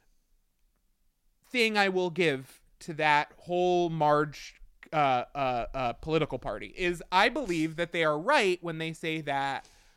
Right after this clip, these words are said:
um, that maybe it would have been,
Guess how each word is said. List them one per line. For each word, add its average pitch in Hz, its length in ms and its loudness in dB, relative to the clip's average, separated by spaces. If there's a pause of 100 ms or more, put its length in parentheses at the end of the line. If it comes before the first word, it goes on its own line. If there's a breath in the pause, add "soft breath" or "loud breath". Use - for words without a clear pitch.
(140)
um, 131 520 -6 (920)
that 139 480 0 (520)
maybe 175 1080 -6 (1000)
it 190 180 0
would 196 140 0
have 208 260 0
been, 180 340 0